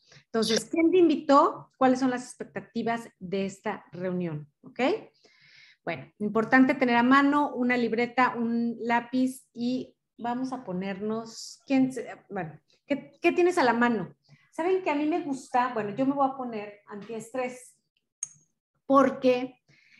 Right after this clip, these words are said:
el antiestrés a mí me relaja. Siempre que vamos a dar una presentación, aunque ya la hayamos dado veinticinco mil veces, no importa, em, el antiestrés a mí me relaja. Y en mi difusor, que está buenísimo, la verdad es que se los, se los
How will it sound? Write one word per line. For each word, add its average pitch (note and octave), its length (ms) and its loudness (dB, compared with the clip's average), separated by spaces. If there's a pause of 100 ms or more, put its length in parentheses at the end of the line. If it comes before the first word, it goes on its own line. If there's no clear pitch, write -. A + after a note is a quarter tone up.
el B3+ 120 2
antiestrés D4+ 600 0
a E4+ 60 4
mí C#4+ 420 2
me G3+ 180 0
relaja. G3+ 880 -2 (160)
Siempre C4 320 0
que B3+ 100 -4
vamos A#3 160 -4
a B3 40 -2
dar A3+ 80 -2
una A#3 140 -2
presentación, F3 440 -8
aunque G#3+ 280 -6
ya A3 100 0
la A#3+ 60 0
hayamos A#3+ 300 -4
dado G3 180 -4
veinticinco F#3+ 480 -8
mil G3 160 -4
veces, G3 300 -6
no G3 60 -8
importa, F#3 520 -10 (720)
em, G3+ 580 0 (520)
el A#3+ 160 2
antiestrés A#3+ 500 2
a C#4+ 60 0
mí C4 120 4
me B3 120 2
relaja. G3+ 520 -2 (120)
Y D#4+ 440 2
en F4+ 240 4
mi G4+ 80 2
difusor, E4+ 920 -2 (120)
que - 60 -20
está A#3+ 200 -2
buenísimo, G#3+ 680 0
la F#3+ 100 -4
verdad F3+ 180 -2
es F#3+ 80 -10
que - 80 -20
se C4+ 140 -2
los, - 320 -8 (340)
se G3+ 240 -4
los F#3+ 480 -6